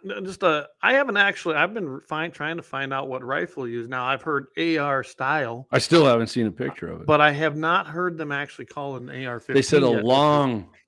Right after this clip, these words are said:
Speaker 2: a
Speaker 1: Yeah.
Speaker 2: long assault rifle.
Speaker 1: So I'm not quite sure what he was using,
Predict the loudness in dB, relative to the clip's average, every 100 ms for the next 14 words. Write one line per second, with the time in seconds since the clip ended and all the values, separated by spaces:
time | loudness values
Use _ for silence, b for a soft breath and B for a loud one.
0 | -6 0 2 4 4 2 -2 0 2 2
1 | -2 -4 -8 -16 -14 -14 2 4 4 4
2 | 2 -2 -4 _ -4 -4 -2 -2 -2 -6
3 | -6 -6 -4 -2 -2 -4 -4 -6 -4 -4
4 | -4 -10